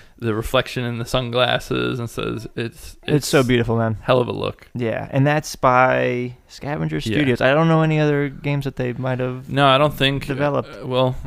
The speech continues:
Speaker 1: I'll look it up while you're,
Speaker 2: But,
Speaker 1: you're
Speaker 2: um,
Speaker 1: checking through.
Speaker 2: yeah, no, that, the game's absolutely beautiful. I, I'm very excited.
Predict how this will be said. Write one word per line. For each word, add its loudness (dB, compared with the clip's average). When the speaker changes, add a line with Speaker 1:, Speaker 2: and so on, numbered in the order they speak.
Speaker 1:
I'll -2
look -6
it -2
up -2
while -2
you're, -6
Speaker 2:
But, 4
Speaker 1:
you're 2
Speaker 2:
um, -2
Speaker 1:
checking -14
through. -10
Speaker 2:
yeah, 6
no, 2
that, 0
the -2
game's 2
absolutely -2
beautiful. -4
I, -2
I'm 2
very 6
excited. -2